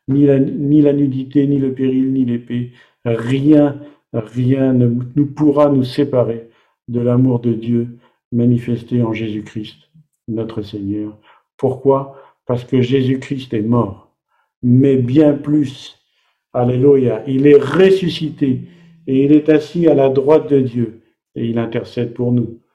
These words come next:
Et comme Pierre et Jean, euh, qui ont été, euh, les premiers à être, euh,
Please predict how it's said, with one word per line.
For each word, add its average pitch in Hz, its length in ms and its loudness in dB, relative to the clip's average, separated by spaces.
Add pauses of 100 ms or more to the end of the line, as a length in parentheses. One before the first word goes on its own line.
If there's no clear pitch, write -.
(300)
Et 127 140 -4
comme 147 280 4
Pierre 147 300 4
et 135 100 6
Jean, 139 420 -2 (540)
euh, 123 240 -6
qui 135 160 -6
ont 127 120 -2
été, 135 400 0
euh, 120 480 0 (440)
les 123 240 0
premiers 143 560 4
à 120 140 4
être, 123 260 -4
euh, 113 340 -2